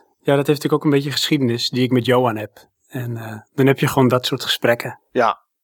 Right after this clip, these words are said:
Speaker 2: ja, want het is, het is iemand die ervan, ik bedoel, Steve en Niels ken ik, eh, vijf jaar en een week, denk ik,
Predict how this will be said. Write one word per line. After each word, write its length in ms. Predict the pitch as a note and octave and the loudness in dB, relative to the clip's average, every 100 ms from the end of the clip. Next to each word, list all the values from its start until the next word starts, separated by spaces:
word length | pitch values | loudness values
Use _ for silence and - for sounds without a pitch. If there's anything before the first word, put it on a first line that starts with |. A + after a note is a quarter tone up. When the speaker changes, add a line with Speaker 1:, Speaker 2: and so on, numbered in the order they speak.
| _ _ _ - | _ _ _ -2
Speaker 2:
ja, 240 | C#3 A2 | 2 2
want 140 | B2+ | 2
het 120 | B2+ C3+ | -2 -2
is, 160 | C3+ | -2
het 120 | - C3+ | -2 -2
is 120 | C3 | 0
iemand 280 | D3+ C#3 C3 | 0 0 0
die 140 | D3 | 2
ervan, 300 | C#3+ D3+ C#3 B2+ | 2 0 -4 -4
ik 100 | B2+ | -2
bedoel, 440 | C3+ C#3 C#3 C#3 _ - _ _ _ _ | 2 4 4 2 _ -20 _ _ _ _
Steve 460 | - - D3 D3 C3 | -2 2 4 4 0
en 80 | |
Niels 320 | B2+ D3+ C#3 - | 2 2 2 2
ken 200 | D3 C#3 | 2 4
ik, 260 | C3+ - - - - _ | 2 0 -18 -20 -20 _
eh, 200 | C3 B2+ | 2 2
vijf 340 | - D#3 D3 C3 | 2 2 2 4
jaar 260 | C#3+ C3+ | 4 4
en 140 | C3 C#3 | 4 0
een 100 | C3+ | 2
week, 440 | C#3 F3 G#3 - | 2 2 0 -2
denk 220 | D#3+ E3+ | 0 2
ik, 340 | F3 G3+ - | 2 0 -2